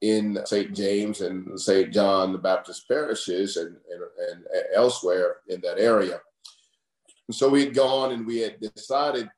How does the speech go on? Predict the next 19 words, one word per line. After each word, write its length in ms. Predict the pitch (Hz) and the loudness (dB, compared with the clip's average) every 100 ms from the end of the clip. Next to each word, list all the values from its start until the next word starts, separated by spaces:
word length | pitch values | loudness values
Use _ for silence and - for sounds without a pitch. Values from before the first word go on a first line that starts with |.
| - | -8
to, 320 | 110 104 92 | -6 -6 -8
we'd 220 | 101 101 - | -6 -6 0
done 200 | 110 104 | 2 2
a 60 | |
small, 400 | - 104 107 107 | -2 2 4 4
very 220 | 107 110 110 - | 2 -2 -2 -6
peaceful 640 | 120 113 - 98 98 101 _ _ - | -8 -8 -6 -4 -4 -8 _ _ -4
protest 800 | 110 107 - 101 104 - - - _ _ _ - | -2 -2 0 0 0 -4 -14 -20 _ _ _ -6
outside 720 | 104 107 - 101 101 104 104 | -4 -4 -2 -2 0 0 -2
of 100 | 95 | -4
the 60 | |
building. 540 | 92 104 107 107 120 120 _ _ _ _ - | -10 -8 -6 -4 -4 -8 _ _ _ _ -8
And 120 | 104 | -4
then 120 | 104 107 | -2 0
we 100 | 104 | 0
decided 640 | 101 - 110 113 113 - | -2 0 2 4 2 -2
to 320 | - 98 95 95 | -6 -4 -6 -6
go 220 | 104 104 | -2 2
up 260 | 120 131 | 2 2